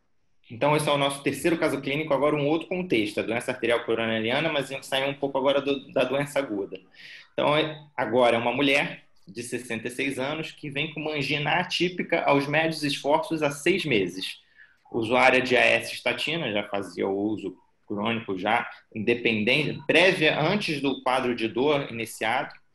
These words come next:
Eu trouxe aqui a tabela da esc de probabilidade, é, pré-teste para doença coronariana, na, baseado no guideline de síndrome crônica de dois mil e dezenove. É, e aqui,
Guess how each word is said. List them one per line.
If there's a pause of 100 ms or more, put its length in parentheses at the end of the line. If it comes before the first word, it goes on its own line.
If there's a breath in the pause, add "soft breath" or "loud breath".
(180)
Eu
trouxe
aqui
a
tabela
da
esc
de
probabilidade,
é,
pré-teste
para
doença
coronariana,
na,
baseado
no
guideline (280 soft breath)
de
síndrome
crônica
de
dois
mil
e
dezenove. (640 soft breath)
É,
e
aqui,